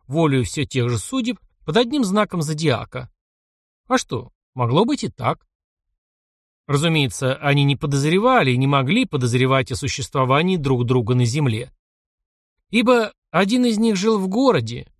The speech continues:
в многолюднейшем современном мегаполисе, распираемом от перенаселённости, от уличных торжищ и кабаков с шашлычными дымами. Другой же обитал высоко в горах,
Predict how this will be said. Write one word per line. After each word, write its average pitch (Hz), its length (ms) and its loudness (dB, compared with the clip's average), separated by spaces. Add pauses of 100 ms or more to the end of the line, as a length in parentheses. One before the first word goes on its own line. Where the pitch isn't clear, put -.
(120)
в 135 100 -4
многолюднейшем 180 920 0
современном 202 680 0
мегаполисе, 135 1000 0
распираемом 143 840 0
от 123 140 -2
перенаселённости, 135 1040 -4 (480)
от 190 220 -2
уличных 226 520 -2
торжищ 175 640 0
и 143 60 -4
кабаков 143 640 0
с - 40 -8
шашлычными 147 720 -2
дымами. 127 560 0 (580)
Другой 269 320 2
же 240 140 0
обитал 214 400 0
высоко 196 420 -2
в 220 80 -2
горах, 139 560 0